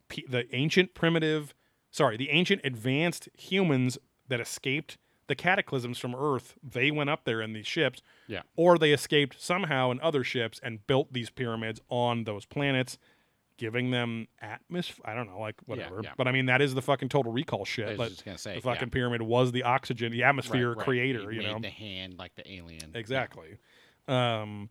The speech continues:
Speaker 1: but, uh, uh, they make the kind of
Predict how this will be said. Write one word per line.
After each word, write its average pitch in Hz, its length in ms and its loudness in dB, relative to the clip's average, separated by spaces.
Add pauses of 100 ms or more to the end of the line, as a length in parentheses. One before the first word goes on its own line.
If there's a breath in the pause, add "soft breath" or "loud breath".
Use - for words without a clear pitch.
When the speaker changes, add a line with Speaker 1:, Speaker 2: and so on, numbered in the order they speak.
(120)
Speaker 1:
but, 127 340 0
uh, 101 520 -2 (800 soft breath)
uh, 110 420 2
they 160 140 8
make 190 180 4
the 185 100 2
kind 175 260 -2
of 175 140 -6